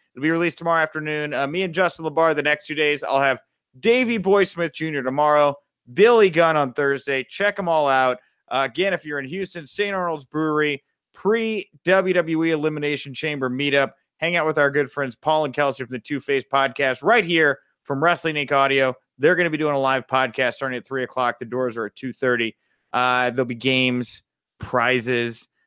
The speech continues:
You can drink beer and talk about wrestling. I mean, it's really, I mean, that's the whole thing. That's what it's all about,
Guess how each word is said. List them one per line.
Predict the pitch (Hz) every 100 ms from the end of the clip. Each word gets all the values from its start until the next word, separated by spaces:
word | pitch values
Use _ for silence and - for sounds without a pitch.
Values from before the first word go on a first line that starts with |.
| _
You | 117 120
can | 123
drink | 127 135 -
beer | 131 127 127 123 120 120 _ _ _
and | 120 101
talk | 123 117 135
about | 123 113
wrestling. | 120 120 - 117 113 110 113 -
I |
mean, | 156 160
it's | 156 165
really, | 190 175 151 131 120 101 - _ _ _ -
I | 156
mean, | 156 143
that's | 143 139 -
the | 123
whole | 131 139
thing. | 120 165 220 101 - _ _ _
That's | 127 127
what | 143 139
it's | 127
all | 139 139
about, | 127 170 202